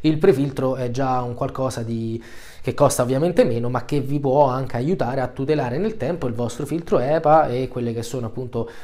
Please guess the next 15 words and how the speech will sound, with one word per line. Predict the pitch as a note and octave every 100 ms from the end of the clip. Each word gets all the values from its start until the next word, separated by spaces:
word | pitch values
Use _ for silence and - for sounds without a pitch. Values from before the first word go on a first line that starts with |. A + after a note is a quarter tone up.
| - -
eh, | A2+ A2+ A2 G#2
questa, | - A2 A#2 A2+ A2 G#2+ G#2 G2 C#2+
eh, |
fase, | - C3 A2+ G#2+
diciamo, | A2 G#2+ A2
questa | A#2 A2+ A#2
situazione | A2+ A#2+ A#2+ C#3 B2
del, | A2+ A#2 A#2 A#2 - -
del | - B2
risparmio | A#2+ - C3 D#3+
energetico | E3 B2 A#2+ A2+
che | A2 C#3+ B2+
molti | C#3+ D3+ C3+
non, | C3 C#3+ B2+ A#2
eh, | A2+ A2 A2 A#2+ B2 B2 A#2+ -